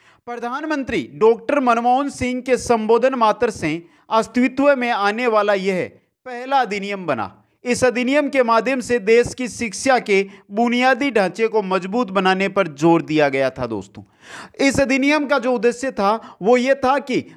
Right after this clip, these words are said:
जो हमारी शिक्षा, हमारे देश की शिक्षा का जो बुनियादी ढांचा है उसको मजबूत बनाया जाए दोस्तों, यही इस जो अधिनियम लाया गया, इस अधिनियम का उद्देश्य था। आगे देखिए मित्रों, आगे क्या है।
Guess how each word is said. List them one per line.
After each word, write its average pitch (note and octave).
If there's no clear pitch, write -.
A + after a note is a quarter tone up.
जो B3+
हमारी B3
शिक्षा, -
हमारे A3+
देश B3+
की C#4
शिक्षा B3+
का B3
जो G3
बुनियादी A#3
ढांचा G#3+
है G3+
उसको A#3+
मजबूत G3
बनाया C#3+
जाए F#2+
दोस्तों, E2
यही A#3
इस C4+
जो G#3
अधिनियम G#3+
लाया G3+
गया, G#3
इस A3+
अधिनियम G3
का G3
उद्देश्य D3+
था। G#2
आगे A3
देखिए A3
मित्रों, G#3+
आगे G3
क्या G3+
है। G3+